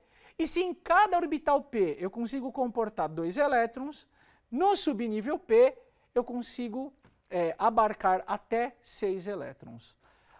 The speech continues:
Repetindo esse re-, esse mesmo raciocínio pros, pros orbitais do subnível D, D de dado,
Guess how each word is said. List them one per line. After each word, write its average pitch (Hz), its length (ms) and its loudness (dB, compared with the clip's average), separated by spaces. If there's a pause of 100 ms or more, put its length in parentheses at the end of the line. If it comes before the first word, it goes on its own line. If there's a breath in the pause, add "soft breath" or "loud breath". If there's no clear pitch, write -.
Repetindo 339 540 0
esse 320 240 -2
re-, 262 260 -4
esse 220 240 -6
mesmo 320 300 -6
raciocínio 226 880 -4
pros, 185 260 0 (200)
pros 202 180 -8
orbitais 294 600 0
do 240 120 -6
subnível 226 680 -4
D, 202 440 -4 (440)
D 220 260 0
de 196 120 -8
dado, 180 500 0